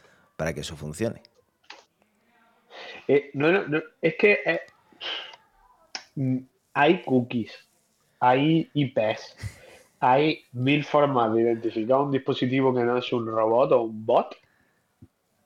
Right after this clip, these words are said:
Speaker 2: Y nos siguen haciendo, eh, o sea,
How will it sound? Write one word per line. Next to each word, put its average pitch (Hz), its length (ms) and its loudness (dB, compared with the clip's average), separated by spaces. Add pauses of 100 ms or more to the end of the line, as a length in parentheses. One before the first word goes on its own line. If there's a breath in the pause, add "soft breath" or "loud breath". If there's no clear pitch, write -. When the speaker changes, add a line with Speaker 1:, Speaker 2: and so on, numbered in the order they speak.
(180)
Speaker 2:
Y 135 80 2
nos 123 180 0
siguen 160 280 4
haciendo, 160 640 2 (240)
eh, 117 500 0
o - 40 -12
sea, 123 260 2